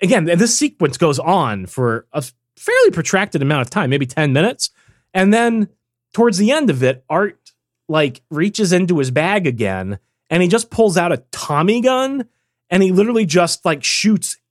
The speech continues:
everybody in the scene. All the filmmakers, all the other people, the main character gets shot, although she survives for the scene to go on. Uh, a little kid gets shot. And, like, it was kinda strange to me 'cause it was just a gun.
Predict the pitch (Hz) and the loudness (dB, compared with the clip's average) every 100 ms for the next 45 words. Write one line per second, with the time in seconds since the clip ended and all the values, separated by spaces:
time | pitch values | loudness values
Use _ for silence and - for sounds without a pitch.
0 | _ - 190 170 170 143 143 139 135 127 | _ 0 0 2 0 2 0 0 0 -2
1 | 117 - 113 95 120 156 151 131 120 _ | -2 -4 -4 -4 0 0 0 0 -2 _
2 | _ _ - 214 214 190 185 185 170 165 | _ _ 0 2 2 2 2 0 0 0
3 | 151 139 139 127 110 104 - 208 190 196 | 0 0 -2 -2 -6 -10 -6 -2 0 2
4 | 185 175 135 113 139 127 165 170 170 151 | 2 0 -2 -2 -4 -2 -2 -2 -2 -4
5 | 151 - - 151 131 131 127 131 - 110 | -4 -4 -2 -2 0 -2 -2 -6 -8 -4
6 | 123 120 117 107 - _ _ - 120 107 | -2 -2 -4 -8 -14 _ _ -8 -6 -2
7 | 127 110 104 113 139 135 131 127 _ _ | -2 -2 0 0 0 0 -2 -4 _ _
8 | - 107 104 120 98 - 196 175 165 151 | -8 -6 -6 -8 -6 0 0 2 0 0
9 | - 156 143 147 - _ - 175 190 190 | -4 -2 -2 -4 -10 _ -4 -2 0 -2
10 | 175 _ _ _ - 240 311 - 381 440 | -4 _ _ _ -2 0 0 -2 -4 -2
11 | - - 175 220 233 311 330 330 240 208 | -4 -2 0 0 -2 -4 -2 -2 -2 0
12 | 170 220 160 120 90 98 165 311 349 | 0 0 -2 -6 -6 -4 -2 -4 -6